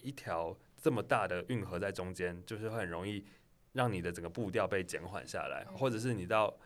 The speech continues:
Speaker 1: 那个荷兰，或是去哪里，就是我就很羡慕那样子的城市氛围。然后我这次去高雄的时候，就完全体会到，可能因为以前去的时候，可能博二才刚盖一部分而已，
Speaker 2: 嗯。
Speaker 1: 然后整个沿岸也没有发展的特别的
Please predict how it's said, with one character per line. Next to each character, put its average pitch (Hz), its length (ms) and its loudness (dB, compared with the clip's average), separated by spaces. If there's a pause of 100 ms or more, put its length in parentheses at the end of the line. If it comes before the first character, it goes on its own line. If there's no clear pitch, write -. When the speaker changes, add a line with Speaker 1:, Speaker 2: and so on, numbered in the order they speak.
(280)
Speaker 1:
那 113 160 -2
个 87 420 0 (100)
荷 95 280 2
兰， 82 280 2 (360)
或 113 80 0
是 107 120 -4
去 104 120 -6
哪 87 160 0
里， - 40 -4
就 113 140 -2
是 135 160 2 (160)
我 - 80 4
就 185 100 10
很 127 160 4
羡 147 200 8
慕 143 100 8
那 143 80 8
样 127 160 8
子 101 100 -2
的 92 200 6
城 92 200 -2
市 110 220 2
氛 98 280 0
围。 90 100 2 (300)
然 123 120 10
后 127 40 12
我 117 40 10
这 127 100 4
次 135 120 4
去 127 180 -2
高 113 220 6
雄 98 160 -6
的 - 20 -8
时 90 80 -4
候， 101 60 0
就 110 120 -2
完 95 240 0
全 95 300 -6
体 69 220 -10
会 101 120 -2
到， 113 80 4
可 127 140 2
能 156 140 6
因 208 40 8
为 233 80 10
以 120 160 4
前 113 200 4
去 139 100 4
的 143 60 6
时 151 60 6
候， 139 120 8 (300)
可 - 140 -2
能 107 80 2
博 113 200 12
二 - 40 12
才 104 140 6
刚 104 200 4
盖 113 180 8 (180)
一 98 80 0
部 104 200 -4
分 101 180 -2
而 78 140 -2
已， - 60 -2
Speaker 2:
嗯。 98 360 -4
Speaker 1:
然 104 120 8
后 131 120 10
整 117 160 2
个 95 140 4
沿 95 180 2
岸 110 160 4
也 85 80 -2
没 90 80 -2
有 101 80 2
发 98 200 2
展 87 120 -4
的 82 60 -4
特 117 160 0
别 101 160 -2
的 78 240 -2